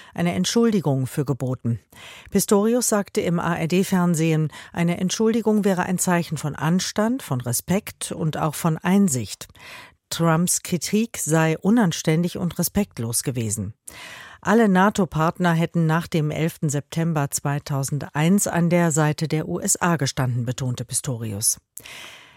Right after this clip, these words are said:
Trump hatte unter anderem behauptet, die U S A hätten die nato-Truppen in Afghanistan nie gebraucht.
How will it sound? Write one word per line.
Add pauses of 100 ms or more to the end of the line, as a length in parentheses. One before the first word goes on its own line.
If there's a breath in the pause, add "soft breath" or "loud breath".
(160 loud breath)
Trump
hatte
unter
anderem
behauptet,
die
U
S
A
hätten
die
nato-Truppen
in
Afghanistan
nie
gebraucht.